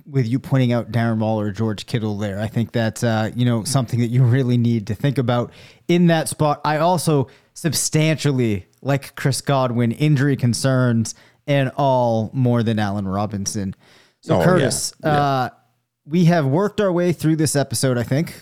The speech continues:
Speaker 1: We've actually hit the forty-minute
Speaker 2: <laughs>
Speaker 1: mark on an episode I was not expecting us to. I should have known better.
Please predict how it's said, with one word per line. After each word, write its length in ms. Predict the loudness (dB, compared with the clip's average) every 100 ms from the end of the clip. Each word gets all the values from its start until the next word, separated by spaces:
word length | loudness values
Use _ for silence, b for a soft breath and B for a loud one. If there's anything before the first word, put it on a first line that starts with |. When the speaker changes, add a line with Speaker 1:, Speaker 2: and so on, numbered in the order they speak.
| -4
Speaker 1:
We've 140 | 0 0
actually 400 | 0 0 2 2
hit 160 | 2
the 80 | -2
forty-minute 800 | -4 0 4 4 6 4 4 4
Speaker 2:
<laughs> 0 |
Speaker 1:
mark 400 | 2 2 -2 -2
on 140 | 0 0
an 140 | 0
episode 460 | 0 -2 0 2 2
I 100 | 2
was 240 | 0 4
not 280 | 4 4 2
expecting 600 | 0 0 0 0 0 2
us 200 | 2 0
to. 200 | 0 0
I 140 | 0 0
should 200 | 0 0
have 120 | 2
known 300 | 0 0 0
better. 320 | -2 -4